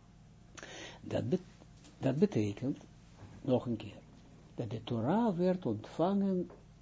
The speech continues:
om gedurende al die periode, totdat de corre-, correctie plaats zou vinden binnen de mens, door die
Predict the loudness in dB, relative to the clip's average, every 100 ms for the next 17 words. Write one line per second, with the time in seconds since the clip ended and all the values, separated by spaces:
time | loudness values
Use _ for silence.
0 | -12 0 4 4 2 0 -2 0 4 6
1 | 8 8 6 6 2 0 -6 -20 -20 -20
2 | -20 -20 -20 -8 0 4 4 6 4 4
3 | 4 6 6 6 8 6 8 6 4 0
4 | -12 -20 -20 -20 -20 -2 8 10 10 8
5 | 6 6 2 4 6 8 6 6 10 10
6 | 8 0 -2 0 4 6 4 2 -4 -12
7 | -14 -20 -8 2 6 6 6 8 8 10
8 | 8 4 0 -20 -20 -20 -20 -14 4 10
9 | 12 12 10 6 6 2 -4 -14 -20 -20
10 | -20 -20 -20 -20 -20 -20 -20 -20 -20 -20
11 | -12 6 10 10 10 6 6 6 4